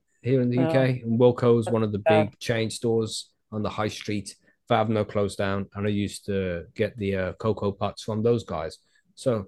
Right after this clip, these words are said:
Speaker 1: they were shit ones. The Roco ones were shit, but maybe you can get there from somewhere else and they'll be, uh, better. I don't know.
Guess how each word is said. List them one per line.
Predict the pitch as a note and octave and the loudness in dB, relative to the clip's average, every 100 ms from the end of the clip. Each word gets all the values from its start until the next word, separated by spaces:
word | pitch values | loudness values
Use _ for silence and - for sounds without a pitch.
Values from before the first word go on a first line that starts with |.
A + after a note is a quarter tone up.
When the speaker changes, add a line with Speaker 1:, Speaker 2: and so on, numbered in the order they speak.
| _ | _
Speaker 1:
they | - A2+ C#3 | -6 4 8
were | E3+ D#3+ | 8 8
shit | F3+ | 6
ones. | B2+ G#2+ | 4 2
The | B2 | 6
Roco | D#3 D3+ C#3 | 8 8 6
ones | C3 B2 | 6 2
were | |
shit, | A2+ - G2 _ _ _ - | -2 -2 -4 _ _ _ 0
but | A#2 | 4
maybe | B2+ A#2+ | 4 2
you | A2 | 0
can | A2+ | 0
get | G#2+ | 2
there | A2 | 0
from | G2+ G#2+ | -2 -6
somewhere | G2 A2+ G#2+ G2+ | -6 -4 0 0
else | G#2+ G2+ G2+ | -2 -4 -6
and | G2+ F#2 _ | -8 -10 _
they'll | - G2+ | -8 -4
be, | G2 F#2+ F#2 | -2 -2 -2
uh, | F2 E2 | -4 -6
better. | F#2+ G2+ F2 - _ | -4 -6 -8 -16 _
I | F2 | -14
don't | F2 | -12
know. | F#2 | -12